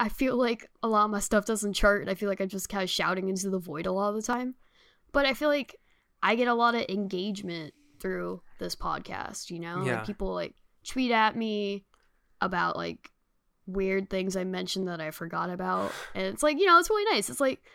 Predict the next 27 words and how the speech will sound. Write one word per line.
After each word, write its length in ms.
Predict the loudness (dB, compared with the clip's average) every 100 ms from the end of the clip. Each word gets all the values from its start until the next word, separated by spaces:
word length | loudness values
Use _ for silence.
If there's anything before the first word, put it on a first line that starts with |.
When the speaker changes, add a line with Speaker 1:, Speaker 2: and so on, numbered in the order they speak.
| 2
Speaker 1:
oh, 160 | 6 6
people 200 | 4 2
are 40 |
actually 200 | 2 2
listening 320 | 2 0 -2
to 100 | 0
us 100 | 0
and 80 | 2
enjoying 360 | 2 4 2 2
it 140 | 0
at 120 | -2 0
some 200 | -2 0
capacity 500 | 2 2 2 -2 -2
to 120 | -2
the 80 | 0
point 260 | 2 2
where 80 | 2
they 120 | -2
wanna 220 | -2 -4 -4
talk 260 | -6 -6
to 120 | -6 -6
us 300 | -4 -6 -6
about 360 | -4 -4 -4 -6
what 160 | -6
we 80 | -6
talk 220 | -4 -6
about. 260 | -6 -10